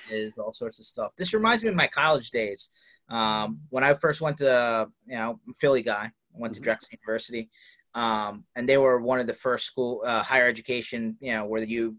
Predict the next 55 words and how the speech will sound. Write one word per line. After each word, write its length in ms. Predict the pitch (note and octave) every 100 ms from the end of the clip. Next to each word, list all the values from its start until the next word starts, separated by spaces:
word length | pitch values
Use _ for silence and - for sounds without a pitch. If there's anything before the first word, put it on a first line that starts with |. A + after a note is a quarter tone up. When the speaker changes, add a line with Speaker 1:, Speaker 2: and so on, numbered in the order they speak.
| _
Speaker 1:
had 380 | - C#3 C#3+ D3
to 80 | C#3+
have 160 | B2+ C3
a 40 |
lab, 280 | B2 A#2+ B2 -
every, 300 | D#3 F3 E3+
every 180 | E3+ F#3
person 280 | F#3 F3 D3
had 140 | C#3+
to 60 | D3
have 140 | C3+ C3
their 160 | C3
own 80 | C3+
computer, 480 | B2 A2+ A#2 G2+ - _ _ _ _ _
right? 240 | - A#2+ B2+
This 160 | A#2+
was, 260 | B2+ A2+ A2+
um, 380 | A#2 A2 G#2+ A2
and 140 | C3+ C3+
so 140 | C#3+
when 140 | C#3
you 100 | C#3
logged 320 | C#3 D#3 F3+ F3+
into 220 | F3+ E3+
the 100 | C#3
dorm 340 | B2 D3+ C#3
network, 560 | C3+ - B2 A2+ G#2+ - _ _ _ -
you 120 | B2+
had 200 | D3 D#3+
to 100 | D3
run 320 | C3 C#3+ D#3
this 200 | C#3 C3
sca-, 300 | - - D3 -
like, 220 | B2+ -
the, 240 | B2+ A#2+ G#2
you 200 | B2+ A#2
logged 280 | C3 D3+ D3+
into 180 | D3
a 40 | C3+
web 180 | C#3+ -
page, 200 | A#2+ A2+
it 80 |
ran 240 | A2+ C3+ D#3
the 80 | C#3
scan 300 | - C#3+ C#3
on 100 | C3
your 120 | B2
computer, 680 | B2 A2+ E3 D3+ A#2 A2 _ _ _
and 100 | B2
they 60 | D3+
wouldn't 340 | D#3 F3+ G3
shift 440 | - - F#3+ F#3 -
you 180 | D3+ C3+
from 340 | - C#3+ C#3+
the 300 | C3 B2+